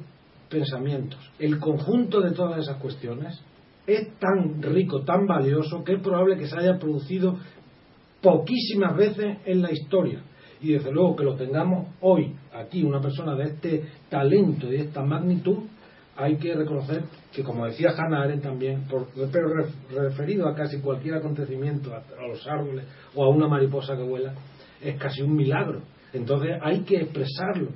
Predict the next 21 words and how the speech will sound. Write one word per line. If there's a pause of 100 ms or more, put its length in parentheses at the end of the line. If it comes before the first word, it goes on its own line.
(120)
y
hay
que
decirlo. (580)
Pienso
que,
que, (340)
y
no
solamente
en
este
programa
de
hoy
y
en
todos
los
pasados,
en,